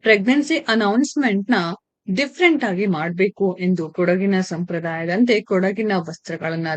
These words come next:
ಧರಿಸಿ ಇಬ್ಬರು ಕುಟುಂಬದವರು ಶೂಟ್ ಮಾಡಿಸಿದ್ದರು. ಆದ ಮೇಲೆ ಅರ್ಷಿಕಾ ಯಾವ ಕಾರ್ಯಕ್ರಮದಲ್ಲಿ ಕಾಣಿಸಿಕೊಂಡರೂ ಸೂಪರ್ ಯಂಗ್ ಬಬ್ಲಿ ಮಾಮ್ ಲುಕ್‌ನಲ್ಲಿ ಸಖತ್ ಗ್ಲೋ ಆಗಿ ಕಾಣಿಸಿಕೊಳ್ಳುತ್ತಿದ್ದರು.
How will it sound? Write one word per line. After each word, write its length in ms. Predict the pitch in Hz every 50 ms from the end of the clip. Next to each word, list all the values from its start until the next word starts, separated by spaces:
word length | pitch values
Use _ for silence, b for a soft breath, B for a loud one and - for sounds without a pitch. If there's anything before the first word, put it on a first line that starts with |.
| 156 - 175
ಧರಿಸಿ 520 | 175 190 262 285 - - 226 202 226 240 B B B B B B
ಇಬ್ಬರು 520 | - 262 247 240 240 302 285 254 247 247
ಕುಟುಂಬದವರು 840 | - 185 170 - 175 165 202 233 262 226 196 160 151 151 160 175
ಶೂಟ್ 400 | 196 - - 233 214 240 240 -
ಮಾಡಿಸಿದ್ದರು. 760 | 349 339 269 196 165 - - - - 151 - 165 156 160 - - _ _ _ _ -
ಆದ 220 | - 180 180 175 180
ಮೇಲೆ 720 | 175 185 196 220 294 302 285 277 269 277 294 - b b b b b b
ಅರ್ಷಿಕಾ 540 | 190 226 247 - - 381 359 - 294 277 277 269 233 180
ಯಾವ 260 | 190 165 - 247 294 311 262 -
ಕಾರ್ಯಕ್ರಮದಲ್ಲಿ 680 | 214 196 180 - - - 180 170 175 165 175 175 175 170
ಕಾಣಿಸಿಕೊಂಡರೂ 840 | 170 160 156 165 165 - - 185 - 185 185 196 185 175 170 175
ಸೂಪರ್ 680 | 180 - - - 208 214 - - 226 226 240 202 175 170
ಯಂಗ್ 300 | 180 196 240 269 240 185
ಬಬ್ಲಿ 380 | 160 147 143 - 165 196 233
ಮಾಮ್ 360 | 254 262 269 269 277 285 285 - _ -
ಲುಕ್‌ನಲ್ಲಿ 640 | 233 233 254 247 254 - 220 185 170 165 165 175 202
ಸಖತ್ 520 | - - 190 170 - - 170 170 - 165
ಗ್ಲೋ 400 | 147 147 170 160 160 170 208 226
ಆಗಿ 400 | 233 175 151 151 175 180 160 151
ಕಾಣಿಸಿಕೊಳ್ಳುತ್ತಿದ್ದರು. 1300 | - - 277 262 196 160 151 - - - - 143 147 147 147 - 147 147 151 151 143 139 151 - _